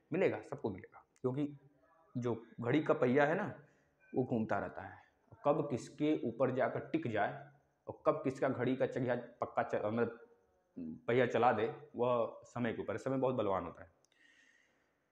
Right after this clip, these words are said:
अ, शिक्षा राय, समीक्षा राय, thank you, मैं बताया तो। lucky gaming, thank you बेटा।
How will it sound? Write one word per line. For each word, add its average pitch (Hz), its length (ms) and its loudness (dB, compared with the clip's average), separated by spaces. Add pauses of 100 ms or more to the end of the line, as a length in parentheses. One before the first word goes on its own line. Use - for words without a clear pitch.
(540)
अ, 120 340 6
शिक्षा 147 500 4
राय, 113 500 10 (160)
समीक्षा 139 420 6
राय, 90 380 4 (380)
thank 117 200 0
you, 123 220 2 (1500)
मैं 117 100 2
बताया 104 260 2
तो। 170 380 4 (840)
lucky 107 220 0
gaming, 117 280 2
thank 110 180 -2
you 110 100 -2
बेटा। 113 380 -2